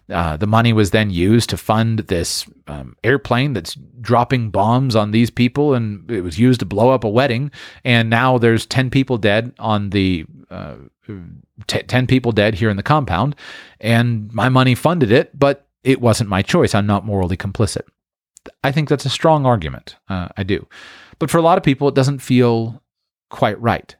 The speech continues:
because just because you're not morally complicit doesn't mean that you're not actively fighting against something.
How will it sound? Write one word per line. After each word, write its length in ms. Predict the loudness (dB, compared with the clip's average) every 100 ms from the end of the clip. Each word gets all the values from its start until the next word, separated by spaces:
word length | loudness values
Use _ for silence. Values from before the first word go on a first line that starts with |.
| -6
because 240 | -2 2
just 180 | 0 -2
because 380 | 0 2 2 0
you're 180 | -2 -2
not 120 | -4
morally 340 | -4 -2 -4
complicit 640 | -8 -8 -2 0 0 -2 -6 -20 -20 -8 0
doesn't 300 | 0 0 -2
mean 220 | -2 -2
that 140 | -2
you're 120 | -2 0
not 300 | 0 0 -2
actively 520 | -4 -4 -6 -6 -6
fighting 480 | -6 -2 0 0 -2
against 360 | -4 -4 -6 -6
something. 420 | -8 -8 -14